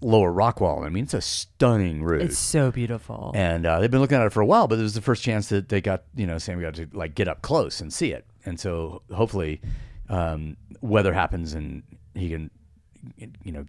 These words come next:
Speaker 1: get the right partner to get in there, get landed. And, and the joke is, it's like a, it's a weird landing in a really small pocket glacier. And the joke always was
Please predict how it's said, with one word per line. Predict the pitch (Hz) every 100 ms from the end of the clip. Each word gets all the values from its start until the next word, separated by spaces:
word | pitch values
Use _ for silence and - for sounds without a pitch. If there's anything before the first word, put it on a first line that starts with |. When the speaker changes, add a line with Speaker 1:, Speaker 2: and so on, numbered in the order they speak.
| - _ _ _ -
Speaker 1:
get | 98
the | 90
right | 76 -
partner | 78 -
to | 67 - -
get | 95
in | 78
there, | 69 71 -
get | 104
landed. | 95 92 71 78
And, | 107 - - -
and | 185
the | 170
joke | 139 185 151
is, | 110 101
it's | -
like | 127
a, | 120 113
it's | 120
a | 113
weird | 131 127 110
landing | 107 107 110
in | 92
a |
really | 90 98
small | - 98 90
pocket | 95 90 85
glacier. | 87 80 -
And | 87
the |
joke | 78 87 82
always | 87 80 76 101
was | 107 85 78 85